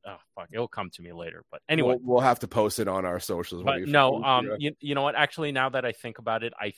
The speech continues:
Speaker 1: think I missed that class in culinary school where I can just automatically know every woman's name I come across. Yeah, I think I was
Speaker 2: What?
Speaker 1: sick. I was sick for that one. Didn't,
Speaker 2: Yeah,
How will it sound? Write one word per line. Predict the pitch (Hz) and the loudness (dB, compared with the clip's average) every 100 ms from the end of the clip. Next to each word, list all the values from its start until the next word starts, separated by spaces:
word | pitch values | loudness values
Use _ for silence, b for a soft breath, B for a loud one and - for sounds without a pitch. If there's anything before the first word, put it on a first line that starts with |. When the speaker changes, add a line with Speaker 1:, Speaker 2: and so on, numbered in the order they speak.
| _ | _
Speaker 1:
think | - 123 - - | -10 -10 -10 -10
I | 104 | -8
missed | 101 104 - - | -6 -8 -8 -8
that | 92 - | -10 -10
class | - 90 85 - | -12 -10 -10 -16
in | 87 - | -20 -16
culinary | 87 87 80 80 | -16 -14 -18 -18
school | - 85 80 _ _ _ _ | -20 -20 -20 _ _ _ _
where | - 92 85 78 95 | -6 -4 -4 -6 -6
I | 90 82 _ | -8 -8 _
can | 90 | -18
just | 85 87 - - | -16 -16 -16 -6
automatically | 95 92 90 87 87 - 90 | -2 -2 -2 -6 -6 -10 -14
know | 87 85 82 | -12 -10 -10
every | 82 87 85 | -10 -10 -10
woman's | 85 85 85 - | -12 -16 -16 -14
name | 85 82 85 | -14 -12 -14
I | 85 - | -16 -16
come | - 82 | -16 -16
across. | - 78 73 - - _ | -16 -16 -14 -16 -20 _
Yeah, | 85 80 | -12 -10
I | |
think | - 175 | -2 -2
I | 104 | 0
was | 101 | -4
Speaker 2:
What? | 135 | -4
Speaker 1:
sick. | 185 - 185 151 | -4 -4 -6 0
I | 120 | 2
was | 131 | 2
sick | - 127 - | 2 0 0
for | 101 | -4
that | 92 - | -4 -4
one. | 87 85 90 - | -10 -12 -14 2
Didn't, | 147 | 4
Speaker 2:
Yeah, | 135 | 4